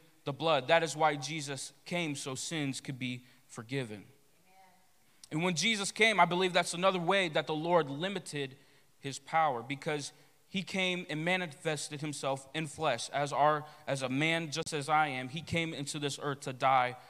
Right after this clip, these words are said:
for you and I. He limited himself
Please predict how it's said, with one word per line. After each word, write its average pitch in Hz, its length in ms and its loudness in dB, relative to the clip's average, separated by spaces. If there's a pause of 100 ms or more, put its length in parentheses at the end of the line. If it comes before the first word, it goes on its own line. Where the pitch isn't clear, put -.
(140)
for 139 120 -6
you 123 360 -6 (320)
and 113 160 -6
I. 107 300 -2 (760)
He 143 160 -4
limited 143 480 -4
himself 117 540 -8